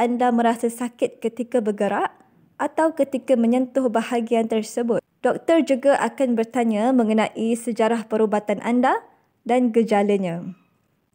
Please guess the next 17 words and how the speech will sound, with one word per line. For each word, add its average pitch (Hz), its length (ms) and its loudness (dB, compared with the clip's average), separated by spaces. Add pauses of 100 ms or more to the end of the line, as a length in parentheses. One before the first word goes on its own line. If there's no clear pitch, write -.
(160)
Mereka 233 480 2
perlu 240 320 2
tahu 233 480 0
bila 220 320 2
anda 214 320 0
mula-mula 247 640 2
merasakan 220 560 0
simptom 262 640 -4 (560)
dan 269 160 0
aktiviti 254 640 -2
apa 277 480 0
yang 226 160 2
menyebabkan 214 720 -2
kesakitan 254 560 -6
anda 214 480 -2
bertambah 220 400 0
buruk. 185 320 -2